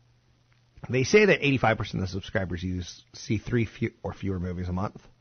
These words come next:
So the policy change will have very little effect on their customers. But, I don't know. Would I invest in Helios Matheson, the stock?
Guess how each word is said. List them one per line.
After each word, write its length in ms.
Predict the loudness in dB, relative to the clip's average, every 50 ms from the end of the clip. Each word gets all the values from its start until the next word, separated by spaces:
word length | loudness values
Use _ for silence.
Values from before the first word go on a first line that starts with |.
| _ _ _ _ _ _ _ _ _ _ _ _ _
So 80 | -8 -8
the 80 | -4
policy 340 | -2 0 0 0 -2 -4 -6
change 300 | -6 -4 -4 -4 -4 -4
will 80 | -4 -4
have 160 | -4 -4 -4
very 340 | -4 -6 -6 -6 -4 -4 -4
little 220 | -4 -4 -6 -6
effect 240 | -6 -6 -8 -6 -6
on 80 | -6 -6
their 100 | -6 -6
customers. 580 | -6 -8 -8 -6 -6 -6 -6 -6 -8 -10 -16 -20 _ -20 -20 _ _ _ _ _ _ _ _ _ _ _ _ _ _ _ _ _ _ _ -8
But, 220 | -8 -6 -6 -6 -10 _ _ _ _ _ _ _ _ _ _ _ _ _ _ _ -4
I 160 | 0 0 0
don't 80 | 0 0
know. 260 | -4 -8 -10 -12 -14 -16 -16 -18 -20 -20 -14 -6
Would 120 | -2 0
I 100 | 2 2
invest 340 | 4 4 4 4 4 2 2 0
in 100 | 0 2
Helios 420 | 4 4 4 6 4 2 2 0
Matheson, 420 | -4 -4 -2 -2 -4 -2 -2 -2
the 80 | -2 -2
stock? 380 | -2 -2 -2 0 -2 -2 -6